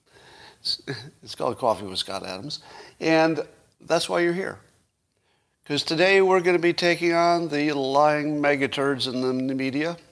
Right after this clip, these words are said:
with, that's right, the fake news filter.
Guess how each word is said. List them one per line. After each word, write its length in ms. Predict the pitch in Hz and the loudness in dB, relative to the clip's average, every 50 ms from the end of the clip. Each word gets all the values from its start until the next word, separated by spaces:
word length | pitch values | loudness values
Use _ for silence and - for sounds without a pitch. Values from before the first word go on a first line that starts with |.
| _ _ _ _ | _ _ _ _
with, 480 | - 104 110 117 131 156 170 175 - - _ _ _ _ _ _ _ _ _ _ _ _ _ _ | -8 -6 -4 -2 -2 -4 -6 -8 -14 -20 _ _ _ _ _ _ _ _ _ _ _ _ _ _
that's 220 | - - - - - | -16 -12 -10 -8 -4
right, 400 | 104 120 131 - - - - - - _ _ _ _ _ _ _ _ _ _ _ _ _ _ | -2 -2 -4 -4 -8 -12 -18 -20 -20 _ _ _ _ _ _ _ _ _ _ _ _ _ _
the 80 | 113 101 | -14 -8
fake 280 | - 151 156 147 120 | -4 -4 -4 -2 -2
news 300 | 113 147 156 151 139 - | -2 -2 -2 -2 -2 -4
filter. 380 | - 151 156 160 - - - | -4 -6 -6 -8 -10 -14 -18